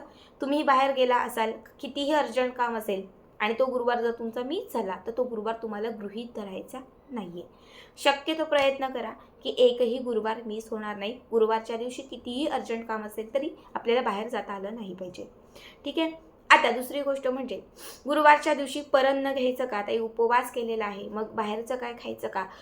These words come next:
तुम्ही फळं घेऊन खाऊ शकतात, तुम्ही ज्यूस पिऊ शकतात, पण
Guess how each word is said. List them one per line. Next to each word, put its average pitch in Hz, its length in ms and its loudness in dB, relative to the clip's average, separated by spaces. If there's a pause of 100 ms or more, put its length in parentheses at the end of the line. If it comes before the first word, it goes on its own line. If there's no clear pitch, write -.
(140)
तुम्ही 277 160 0 (100)
फळं 269 180 4
घेऊन 262 280 -4
खाऊ 247 160 -4
शकतात, 233 440 0 (400)
तुम्ही 247 180 2
ज्यूस 254 300 -2
पिऊ 254 220 -4
शकतात, 220 460 0 (320)
पण 277 180 6